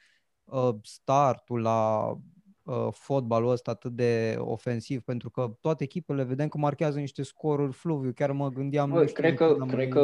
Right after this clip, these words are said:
Speaker 2: în, uh, în Premier League, cred că City. City a venit cu... Adică în, recent vorbind.
Speaker 1: Da, vedem că City și Liverpool au avut, uh, succes jucând ofensiv și ne uităm și la Atalanta, Bayern.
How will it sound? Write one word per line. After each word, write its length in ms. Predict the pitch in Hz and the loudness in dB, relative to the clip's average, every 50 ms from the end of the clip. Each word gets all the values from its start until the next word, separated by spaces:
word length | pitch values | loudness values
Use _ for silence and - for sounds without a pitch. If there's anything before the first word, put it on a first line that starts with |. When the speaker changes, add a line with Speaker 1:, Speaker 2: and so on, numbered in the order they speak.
| 131 120 123 | 6 6 6
Speaker 2:
în, 160 | 127 127 123 | 4 4 2
uh, 500 | 117 110 107 104 101 98 95 98 98 95 92 | 2 2 2 2 2 0 0 -2 -2 -2 -2
în 120 | 98 95 - | -4 -4 -6
Premier 340 | - 113 120 120 113 95 92 107 | -4 -2 -2 0 0 0 0 -2
League, 120 | 117 - | -2 0
cred 140 | - 139 139 | 2 2 2
că 100 | 147 143 | 2 0
City. 440 | 147 - - 101 - - - - - _ _ _ _ _ _ _ _ - - - | 0 0 -2 -4 -4 -4 -10 -14 -16 _ _ _ _ _ _ _ _ -20 -12 -6
City 220 | - 123 117 123 110 | -4 -2 2 2 2
a 60 | 104 | 2
venit 320 | 98 98 95 95 101 - | 2 0 0 -2 -2 -6
cu... 520 | - - 95 95 95 92 90 92 90 76 69 | -6 -4 -2 0 0 0 0 -2 -4 -4 0
Adică 240 | 78 107 120 117 127 | 2 2 4 4 4
în, 300 | 120 120 120 113 104 - - _ _ _ _ _ _ _ _ | 4 4 4 2 0 -2 -8 _ _ _ _ _ _ _ _
recent 460 | - - 123 123 - - 135 113 104 | -2 2 2 2 4 6 4 4 4
vorbind. 540 | 98 95 85 80 85 87 82 92 - - - _ | 2 0 -2 -2 -4 -4 -4 -4 -6 -12 -16 _
Speaker 1:
Da, 280 | 143 147 170 175 156 | -8 -2 0 2 2
vedem 260 | 131 135 139 151 170 170 | 2 2 0 -2 -2 -2
că 120 | - 156 | -2 -4
City 720 | - - - 180 170 - - 180 170 165 165 156 147 131 120 | -4 -4 -4 -6 -6 -6 -6 -4 -4 -2 -2 -4 -4 -6 -8
și 420 | - - - - 147 143 135 127 123 123 | -12 -16 -8 -6 -4 -2 -2 -4 -4 -4
Liverpool 560 | 123 139 156 156 160 165 156 147 - 160 151 | -2 -2 0 0 2 0 0 0 -2 0 4
au 140 | 147 143 143 | 6 6 6
avut, 340 | 151 151 151 165 165 160 _ _ | 4 2 0 -2 -4 -6 _ _
uh, 680 | 139 135 131 127 127 127 123 120 120 120 120 117 113 107 117 | -2 0 2 2 2 2 2 2 2 2 0 0 -2 -2 -6
succes 560 | - - - - 127 - - - 147 143 131 120 | -14 -12 -10 -8 -8 -8 -4 -2 0 0 0 0
jucând 420 | 120 123 117 - - 139 135 131 | -2 -6 -6 -4 -4 -2 0 0
ofensiv 720 | 123 113 - - 123 117 113 - - - 139 151 160 156 151 151 143 - _ _ _ _ _ _ _ _ | 0 0 -2 -2 -4 -4 -4 -6 -6 -4 -2 -2 -2 -2 -4 -8 -12 -14 _ _ _ _ _ _ _ _
și 760 | - - - - - - - 139 143 143 143 139 143 143 139 135 139 - | -20 -18 -16 -14 -12 -10 -6 -6 -4 -4 -4 -4 -4 -4 -6 -8 -10 -10
ne 180 | - 139 143 143 | -6 -2 0 2
uităm 300 | 147 147 - 180 156 127 | 2 2 2 2 2 2
și 160 | - - - | 0 -2 2
la 140 | 135 127 127 | 4 4 4
Atalanta, 680 | 120 117 - 123 113 113 123 139 156 156 143 - 123 117 | 4 2 2 0 0 2 2 2 2 0 -2 -2 -4 -4
Bayern. 760 | 107 101 123 123 139 147 147 143 135 127 120 120 120 117 | -2 -2 0 2 2 2 2 0 -2 -2 -2 -4 -6 -6